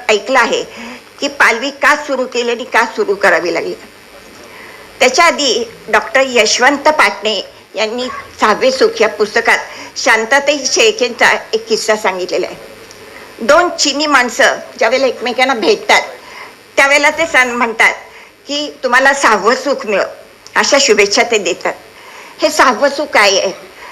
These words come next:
आरोग्य, पद, प्रतिष्ठा, चांगला जोडीदार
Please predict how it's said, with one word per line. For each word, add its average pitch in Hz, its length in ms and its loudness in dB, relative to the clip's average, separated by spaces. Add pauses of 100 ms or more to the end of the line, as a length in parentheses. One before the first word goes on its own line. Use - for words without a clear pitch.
(240)
आरोग्य, 214 640 2 (200)
पद, 226 300 4 (200)
प्रतिष्ठा, 220 680 0 (340)
चांगला 240 320 4
जोडीदार 226 580 0